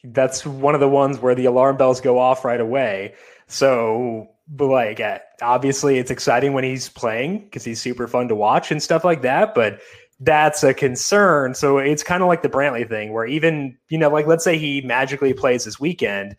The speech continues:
If he's out there, keep an eye on him, because you need to make sure the power is there, because that's another one of those injuries that's on the checklist where whenever you're, even when they come back,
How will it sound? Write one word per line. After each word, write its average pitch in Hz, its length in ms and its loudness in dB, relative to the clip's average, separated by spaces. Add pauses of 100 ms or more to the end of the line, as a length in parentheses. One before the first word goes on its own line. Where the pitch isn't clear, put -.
(380)
If 151 160 -2
he's 151 200 0
out 165 260 4
there, 104 480 -2 (640)
keep 269 180 0
an 302 80 2
eye 320 160 4
on 104 40 -2
him, 92 260 -12
because 139 380 -2
you 170 80 -2
need 190 120 0
to 185 60 2
make 180 160 0
sure 185 120 0
the 156 100 2
power 156 380 2
is 127 140 -2
there, 139 240 2
because 123 200 -4
that's 135 200 0
another 143 240 0
one 156 100 2
of 160 80 2
those 135 80 -4
injuries 135 460 -4
that's 113 160 -6
on 117 140 -6
the 135 60 -8
checklist 127 560 0
where 123 460 0
whenever 123 420 -2
you're, 143 220 0
even 151 200 -6
when 165 100 0
they 147 100 2
come 135 220 -2
back, 131 420 0